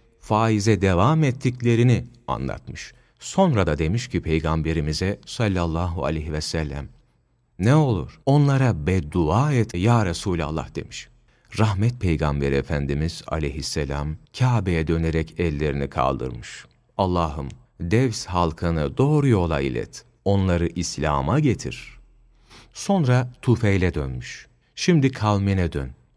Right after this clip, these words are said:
onları İslam'a davet et. Ama," dikkat edin buraya, "kendilerine yumuşak davran," buyururlar. Tufeil, kabilesine dönünce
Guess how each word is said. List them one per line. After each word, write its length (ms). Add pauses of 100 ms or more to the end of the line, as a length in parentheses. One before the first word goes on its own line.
(120)
onları 380
İslam'a 720
davet 400
et. 240 (460)
Ama," 420 (200)
dikkat 300
edin 260
buraya, 320 (540)
"kendilerine 920 (180)
yumuşak 720
davran," 380 (440)
buyururlar. 760 (560)
Tufeil, 500 (400)
kabilesine 760
dönünce 560